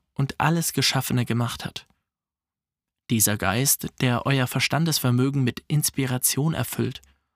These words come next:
und Worte der Weisheit auf eure Lippen legt, ist der jenes Meisters,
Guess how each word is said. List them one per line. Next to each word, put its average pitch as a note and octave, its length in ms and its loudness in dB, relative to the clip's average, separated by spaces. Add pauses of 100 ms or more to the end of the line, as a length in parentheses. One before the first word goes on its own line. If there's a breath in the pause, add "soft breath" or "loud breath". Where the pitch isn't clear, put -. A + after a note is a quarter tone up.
(160)
und A2 180 -2
Worte A2 280 0
der A2+ 140 0
Weisheit A2+ 500 0
auf - 140 -4
eure B2 240 0
Lippen C3+ 300 0
legt, B2+ 340 -2 (400 soft breath)
ist - 220 -2
der D3+ 180 0
jenes D3 400 0
Meisters, - 680 -2